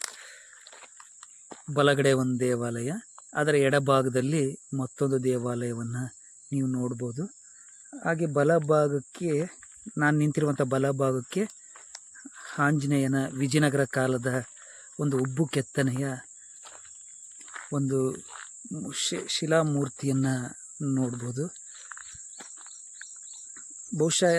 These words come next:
ಇದು ಊರಿನ ಎಂಟ್ರೆನ್ಸ್ ಭಾಗವಾಗಿತ್ತೋ ಏನೋ ಗೊತ್ತಿಲ್ಲ. ಇಲ್ಲಿಂದ ಒಂದು ಸ್ವಲ್ಪ ದೂರದಲ್ಲಿ ಆ ಕಡೆ ಆ ಹೊಲದಲ್ಲಿ ನೀವು ಗಮನಿಸಿ, ಆ ಹೊಲದಲ್ಲಿ ಎರಡು ಹುಣಸೆ ಮರದ ಕೆಳಗಡೆ ಎರಡು ಪಾಳು ಬಿದ್ದಿರೋಂಥ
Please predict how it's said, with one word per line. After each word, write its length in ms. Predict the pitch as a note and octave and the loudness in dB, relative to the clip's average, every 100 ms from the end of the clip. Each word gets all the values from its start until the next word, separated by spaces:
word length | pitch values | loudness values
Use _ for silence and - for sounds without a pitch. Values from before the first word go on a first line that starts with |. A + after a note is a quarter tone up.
| D#3 - | 2 0
ಇದು 380 | - F3+ E3 E3 | -4 -6 -4 -4
ಊರಿನ 400 | D#3 E3+ F3 E3+ E3 D#3 C#3+ - - - - - - - - - | -2 0 2 2 2 0 -2 -8 -16 -18 -20 -20 -18 -18 -16 -4
ಎಂಟ್ರೆನ್ಸ್ 440 | C#3+ D3 E3 E3 D3 | -2 2 2 2 2
ಭಾಗವಾಗಿತ್ತೋ 840 | C#3 C#3+ D3 C#3+ C#3 C3 - C#3 | 4 4 4 2 2 -2 0 0
ಏನೋ 340 | C3 B2+ E3+ - - | 2 -2 -6 -14 -10
ಗೊತ್ತಿಲ್ಲ. 360 | C3 C3 C3 B2+ F3+ - - - - - | -8 -6 -4 -4 -6 -10 -20 -20 -12 -2
ಇಲ್ಲಿಂದ 280 | F#3 G3+ | 2 4
ಒಂದು 200 | G3 G3 | 4 2
ಸ್ವಲ್ಪ 460 | - E3 F#3 G#3+ G#3+ | 2 2 4 4 2
ದೂರದಲ್ಲಿ 560 | E3+ D#3 D3 C3+ C3 - - - - - | 2 2 2 2 0 -2 -8 -18 -18 -4
ಆ 100 | E3+ | 0
ಕಡೆ 260 | E3 F3+ F3 | 2 6 8
ಆ 60 | D#3+ | 6
ಹೊಲದಲ್ಲಿ 580 | D3 D3+ F3+ F3 E3+ | 6 6 6 6 6
ನೀವು 360 | D3 C#3+ C#3+ C#3+ | 4 2 0 0
ಗಮನಿಸಿ, 640 | C3 C3+ C3 - E3 F#3+ - - - - - | 0 2 2 0 -2 -6 -10 -16 -18 -8 2
ಆ 120 | D3 | 2
ಹೊಲದಲ್ಲಿ 640 | C#3 C#3 E3 D#3+ E3 E3+ D#3+ | 4 2 2 4 2 2 0
ಎರಡು 280 | C#3+ C#3 C3+ | 2 2 0
ಹುಣಸೆ 480 | - C#3 D#3+ - D#3+ | 0 0 0 2 2
ಮರದ 240 | D3+ D3 - | 2 -2 -2
ಕೆಳಗಡೆ 580 | C3+ C3+ C#3 D3+ - - - D3+ | -2 -2 -2 -4 -8 -16 -10 -4
ಎರಡು 200 | C3+ C3+ | -4 -4
ಪಾಳು 440 | - C3 C#3+ D#3 | -2 0 2 0
ಬಿದ್ದಿರೋಂಥ 600 | D3 C#3 C#3+ C#3 C3+ | -2 -4 -2 -2 -2